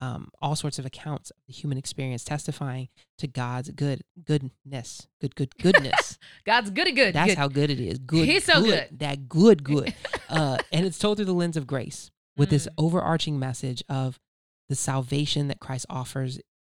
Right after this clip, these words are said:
Speaker 1: despite of our failings, despite of
Speaker 2: Yeah.
Speaker 1: humans' shortcomings.
Speaker 2: Yeah, that's good. And so, I mean, again, we could, we could continue this, like, twelve more episodes, because it's just, there's so many aspects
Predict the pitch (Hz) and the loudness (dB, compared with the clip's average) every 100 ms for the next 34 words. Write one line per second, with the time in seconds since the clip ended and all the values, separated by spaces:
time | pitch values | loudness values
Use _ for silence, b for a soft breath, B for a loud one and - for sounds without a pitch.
0 | - 143 160 160 151 143 135 - 147 143 | -8 -4 -2 -2 0 0 -2 -4 -6 -8
1 | - 156 - 143 - 151 151 151 165 160 | -10 -16 -12 -8 -4 -4 -4 -2 0 0
2 | 156 151 - - - 143 - - - _ | -2 -6 -10 -10 -4 -4 -6 -16 -16 _
3 | 160 156 151 165 _ 160 147 - _ _ | -16 -14 -16 -20 _ -14 -14 -16 _ _
4 | _ _ _ 233 285 269 - _ _ _ | _ _ _ -4 0 0 -2 _ _ _
5 | _ _ - 226 208 196 180 180 269 294 | _ _ -14 -8 -6 -4 -4 -4 -6 -8
6 | 165 _ 214 302 - - 220 196 156 - | -12 _ -6 -6 -6 -6 -2 -2 -2 -8
7 | _ _ 175 165 180 170 151 151 151 151 | _ _ -18 -10 -8 -8 -8 -8 -8 -10
8 | 143 - - 175 165 151 143 139 - - | -12 -10 -4 -4 -4 -8 -8 -10 -14 -14
9 | 151 151 - - - 175 180 160 - - | -14 -14 -16 -18 -16 -10 -8 -8 -12 -12
10 | 170 175 165 - - 208 208 202 175 165 | -12 -12 -14 -14 -10 -8 -6 -6 -6 -8
11 | 156 _ _ _ _ _ _ - 190 196 | -12 _ _ _ _ _ _ -8 -8 -8
12 | - 175 - | -8 -10 -10